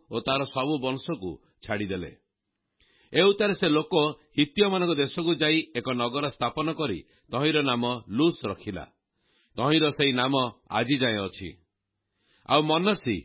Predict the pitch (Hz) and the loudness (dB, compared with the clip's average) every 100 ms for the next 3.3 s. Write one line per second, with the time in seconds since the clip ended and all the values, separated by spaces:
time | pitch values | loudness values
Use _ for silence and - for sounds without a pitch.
0 | _ _ _ - 139 156 - 196 131 78 | _ _ _ -4 -2 -2 -2 0 0 -2
1 | - _ - 117 - 143 165 156 143 139 | -12 _ -8 -6 -2 0 2 2 0 0
2 | 170 156 107 87 73 - _ _ _ - | 0 0 -2 -4 -8 -16 _ _ _ -2
3 | 131 147 127 | 0 2 -2